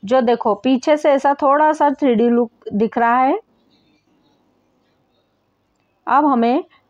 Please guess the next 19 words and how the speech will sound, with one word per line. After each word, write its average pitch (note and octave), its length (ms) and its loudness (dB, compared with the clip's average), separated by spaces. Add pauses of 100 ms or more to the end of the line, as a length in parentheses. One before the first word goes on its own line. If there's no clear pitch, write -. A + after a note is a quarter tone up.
(160)
ये B3+ 280 0
जो C4+ 180 0 (380)
उससे D4 420 -2
next C#4 420 -2
वाले B3+ 320 2
जो A#3 160 0 (600)
eight C#4 280 -2
double B3 320 0
क्रोशे B3 400 -2
लिए A#3 220 0
हैं, B3+ 260 0 (2000)
इन D#4+ 320 -2
eight D4+ 260 -2
double B3 320 0
क्रोशों B3 380 -2
में A#3+ 220 0
भी C#4 160 0 (880)
front C4 260 0
post C4+ 440 0